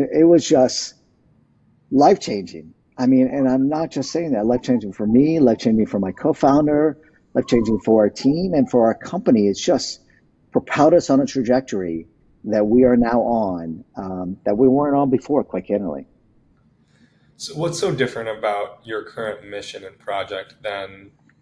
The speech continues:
Speaker 2: in the past, in your past endeavors?
Speaker 1: Yeah, so, you know, in my prior life as an entrepreneur, my number one focus is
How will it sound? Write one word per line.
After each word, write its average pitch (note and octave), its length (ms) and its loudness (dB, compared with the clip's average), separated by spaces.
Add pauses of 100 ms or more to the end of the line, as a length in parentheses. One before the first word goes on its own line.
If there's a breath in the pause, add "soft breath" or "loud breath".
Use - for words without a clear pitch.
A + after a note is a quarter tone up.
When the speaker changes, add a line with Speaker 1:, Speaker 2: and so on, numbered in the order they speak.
(160)
Speaker 2:
in A2 140 -12
the G2+ 80 -12
past, G2+ 500 -4
in G#2 80 -16
your G#2 120 -10
past G2 380 -8
endeavors? G2 720 -12 (800 soft breath)
Speaker 1:
Yeah, E3+ 220 2
so, B2+ 600 4 (380)
you D3 140 0
know, C#3 140 4
in B2+ 80 4
my C3 120 4
prior C3+ 800 2 (280)
life A#2+ 420 -2
as B2+ 140 -6
an A2 80 -4
entrepreneur, G#2+ 760 -4
my G#2 240 -4
number A#2+ 260 0
one A#2 200 0
focus A#2 440 -2
is G2 600 -4